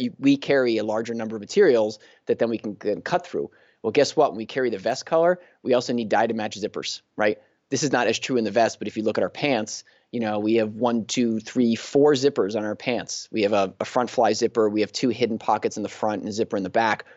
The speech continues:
All of those zippers are dyed to match. So a khaki, a khaki chino has a khaki colored zipper. A charcoal has a charcoal colored zipper, right? Okay, so, and then, oh, by the way, the zippers change based on the size of the pant. So if you're a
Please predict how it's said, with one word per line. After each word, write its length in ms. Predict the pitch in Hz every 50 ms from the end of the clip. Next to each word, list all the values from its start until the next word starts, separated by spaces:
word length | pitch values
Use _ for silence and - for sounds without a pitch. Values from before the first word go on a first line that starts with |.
| _ _ - -
All 160 | 110 127 127
of 40 | 120
those 200 | 117 107 101 120
zippers 200 | 117 - 110 -
are 60 | -
dyed 240 | 95 101 104 107 95
to 60 | 104
match. 340 | 104 110 110 90 - - -
So 100 | 107 95
a 60 | 98
khaki, 560 | - - - 110 104 - - 113 110 107 _ _ _ _ _ _
a 60 | -
khaki 320 | - 139 123 110 - 107
chino 520 | - - - 139 135 120 107 107 107 110 - _ _ _ _ _ _ _
has 120 | - 117
a 60 | 117 110
khaki 260 | - 117 107 123 110
colored 280 | - 107 98 98 101
zipper. 260 | 98 107 98 - 110 101
A 60 | 95
charcoal 320 | - - 101 101 - 95
has 100 | 101 95
a 40 | 95
charcoal 300 | - - 107 101 - 90
colored 240 | - - 65 57 -
zipper, 300 | - - _ 127 - - _ _ _
right? 220 | 110 101 98 92 - _ _ _ _ _ _ _
Okay, 180 | - 123 - -
so, 220 | 113 - 117 110 - - - _ _ _
and 140 | - 123 127
then, 120 | 127 127
oh, 80 | 127 123
by 160 | 120 123 117
the 80 | 117 110
way, 140 | 120 120 117
the 80 | 110
zippers 380 | 107 101 135 123 - 120 107 -
change 540 | - - 127 123 117 110 104 104 104 - _
based 280 | - 113 110 - -
on 120 | 110 104 104
the 80 | 101
size 300 | 92 - - 95 101 113
of 60 | 123 127
the 60 | 117
pant. 300 | - 156 156 156 151 -
So 160 | - 120 110
if 100 | 104 107
you're 200 | 123 131 127 120
a 140 | 110 101